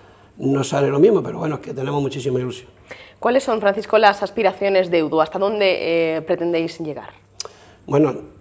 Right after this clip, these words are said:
Speaker 1: yo ya lo he dicho aquí antes, anteriormente, en el programa que colaboro con, con la casa, que es que tengo que decir por fuerza que dependemos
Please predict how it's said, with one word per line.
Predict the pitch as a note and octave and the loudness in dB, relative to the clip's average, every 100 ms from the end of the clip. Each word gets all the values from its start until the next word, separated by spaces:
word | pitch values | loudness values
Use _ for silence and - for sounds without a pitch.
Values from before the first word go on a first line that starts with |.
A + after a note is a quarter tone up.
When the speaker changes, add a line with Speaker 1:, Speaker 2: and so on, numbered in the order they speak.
| - - - - - | -20 -20 -20 -20 -12
Speaker 1:
yo | D3+ C#3 C3+ | -4 0 0
ya | C#3 | 0
lo | C#3 | 0
he | |
dicho | C#3+ C#3+ C3+ | 0 -2 -4
aquí | A2 B2 C#3 C#3 C3+ C3 C3 B2+ B2 B2 - - | -6 -6 -4 -2 -2 -4 -4 -4 -6 -10 -14 -10
antes, | C3 C3 - C3 | -10 -8 -10 -8
anteriormente, | B2+ B2 C3+ C3 C#3 D3 C#3+ | -6 -6 -8 -8 -6 -6 -6
en | C#3 | -6
el | C3 B2+ | -6 -6
programa | C3+ C3 C3+ C3+ | -6 -6 -6 -6
que | C3+ D#3 D3 C3+ | -10 -10 -10 -10
colaboro | - C3 C#3 D3+ C3 | -8 -6 -4 -4 -6
con, | C#3 C3+ B2+ B2+ B2 B2+ B2+ - - | -6 -6 -6 -6 -6 -8 -10 -16 -18
con | - C#3+ | -10 -8
la | C3+ | -4
casa, | D#3 - C3+ - - _ _ - _ _ _ _ _ _ _ | -4 -4 -8 -12 -20 _ _ -20 _ _ _ _ _ _ _
que | C#3+ C#3+ - | -6 -4 -6
es | - | -4
que | D3+ | 0
tengo | D3+ D3+ | 2 2
que | E3 | 0
decir | F3 F#3 D3+ - | -2 0 -2 -2
por | D#3 C#3+ | -2 0
fuerza | D3 D3 - D3+ | 0 -2 -2 -2
que | D#3+ D3 C#3+ C3+ C3 C3 C3 | 2 4 4 2 2 0 0
dependemos | C#3 C3 C3+ B2+ C3 C#3+ E3 | -2 0 -2 -2 -2 -2 -4